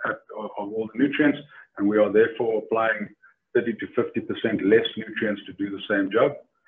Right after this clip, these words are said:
This makes it also more environmentally friendly. Not only are you using less, uh, but you're also not having any leaching or losses to the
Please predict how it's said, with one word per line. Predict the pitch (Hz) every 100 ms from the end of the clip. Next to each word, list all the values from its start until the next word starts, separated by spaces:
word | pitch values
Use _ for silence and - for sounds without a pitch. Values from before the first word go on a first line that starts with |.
| _ _ _ _ -
This | -
makes | 131 135 131
it | 127 -
also | 139 131 131
more | 117 123 120
environmentally | 113 110 120 120 120 131 127 120
friendly. | 131 131 135
Not | 113 113
only | 123 117 117
are | 110
you | 107 104
using | 127 143 139 117
less, | 127 135 - - _ _ _ _ 95
uh, | 95
but | 104 101
you're | 110
also | 117 110 123
not | 117 113
having | 117 110 -
any | 110 107
leaching | 107 131 - 135 127 110
or | 101
losses | 113 127 139 123 -
to |
the | 107